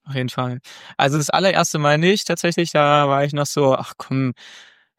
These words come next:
einen Tag alle gut gelaunt, danach wieder nicht, das brauche ich nicht. Und dann, <laughs> dann Karneval später ist dann bei uns eine große Firmenfeier gewesen, wo alles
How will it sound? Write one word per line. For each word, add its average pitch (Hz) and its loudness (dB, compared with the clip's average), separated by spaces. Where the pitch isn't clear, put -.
einen 143 0
Tag 143 -4
alle 135 0
gut 143 -8
gelaunt, 143 2
danach 135 0
wieder 135 -2
nicht, 151 -2
das 127 -10
brauche 151 4
ich 175 0
nicht. 180 0
Und 147 -2
dann, 147 2
<laughs> - -20
dann 147 -2
Karneval 151 2
später 165 2
ist 147 -2
dann 139 -2
bei 131 0
uns 147 -2
eine 131 -10
große 147 0
Firmenfeier 170 0
gewesen, 156 -2
wo 139 -2
alles 139 -4